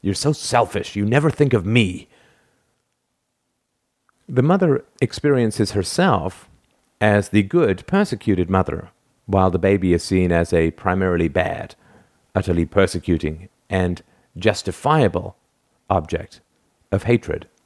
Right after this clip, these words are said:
The helpless, vulnerable child experiences this reenactment of maternal fear and hatred as ending in abandonment or death. As Joseph Reingold says,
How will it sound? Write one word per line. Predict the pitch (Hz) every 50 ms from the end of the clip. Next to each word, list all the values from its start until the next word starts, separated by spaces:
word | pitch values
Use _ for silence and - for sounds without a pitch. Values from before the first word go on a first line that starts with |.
| _ _ _ _ _ _ _ _ _ _ _ _ _ _ _ _ _ _ _ _ _ _ _ _ _ _ _ _ _ _ _ _ _ _ _ _ _ _ _ _ -
The | 127 120 127 117
helpless, | 131 175 175 - - 135 120 104 - - - - -
vulnerable | 104 107 117 123 123 113 104 98 80 95 95
child | - - 135 170 202 202 123 101 104 92 -
experiences | 104 95 - - - 104 98 95 92 - - 92 - -
this | - 95 90 - - - - - _ _ _ _ _ _ _ -
reenactment | 87 92 101 98 90 87 104 123 123 - - 90 82 80
of | 85 78
maternal | 90 87 - 98 92 87 80 78 78
fear | - - 98 82 82 90 98
and | 95 87 80
hatred | 78 82 80 - - - - - - _ _ _ _ -
as | 101 98 -
ending | - 117 123 120 110 107 104 98
in | 104 107 104 101 98 98 95 87 - _ _ _ _ _ _ _ -
abandonment | 120 113 143 151 139 117 101 90 87 78 - - - _ _ _ _ _ -
or | 95 92 87 82
death. | 82 98 87 80 - - _ _ _ _ _ _ _ _ _ _ _ _ _ _ _ _ _ _ _ _ _ _ _ _ _ _ _ _ _ _ _ _ _ _ _ _ _ _ _ _ _ -
As | - 104 101 -
Joseph | 117 110 104 - 104 85 82
Reingold | 98 101 110 113 110 - 87 85 80 -
says, | 92 85 82 82 82 - -